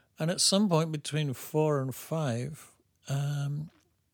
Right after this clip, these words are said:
they tend to start with me. Phil likes to start with me. He like, um, because as soon as Ian starts bashing on the kit and Pete starts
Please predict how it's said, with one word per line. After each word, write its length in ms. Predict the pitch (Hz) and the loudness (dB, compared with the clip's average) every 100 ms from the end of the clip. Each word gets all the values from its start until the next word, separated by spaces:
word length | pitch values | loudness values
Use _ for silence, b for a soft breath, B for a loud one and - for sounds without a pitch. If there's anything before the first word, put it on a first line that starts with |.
| _ - - _ _ - | _ -18 -18 _ _ 0
they 160 | 160 | 0
tend 340 | 170 - 220 226 | 2 2 2 2
to 100 | 240 | 2
start 440 | - 190 180 175 | 4 4 4 2
with 140 | 147 | 0
me. 380 | 151 160 156 135 | 2 2 2 0
Phil 260 | - - 170 | 0 2 4
likes 320 | 165 160 160 - | 4 2 0 -6
to 80 | |
start 400 | - - 156 147 | -6 -2 0 0
with 120 | 135 131 | 0 -2
me. 440 | 139 156 160 185 | -2 0 -2 -4
He 140 | - 143 | -4 -2
like, 340 | 151 147 160 - - | 0 -2 -4 -10 -12
um, 540 | 131 135 131 131 131 131 - _ _ - B B B B B B B | -4 0 2 0 -2 -6 -12 _ _ -20 B B B B B B B
because 320 | 139 135 156 | 0 4 4
as 140 | 151 143 | 6 4
soon 340 | - 190 202 | 6 4 4
as 160 | 185 147 | 4 4
Ian 280 | 156 151 139 | 2 0 -2
starts 340 | - 143 127 | -4 -4 -2
bashing 420 | 120 123 - 135 | -2 -2 -4 -4
on 140 | 127 123 | -4 -4
the 80 | |
kit 300 | 107 143 135 - | -6 -4 -6 -4
and 220 | 123 120 | -6 -4
Pete 280 | 135 131 - | -4 -6 -6
starts 480 | - 120 120 - | -6 -4 -6 -8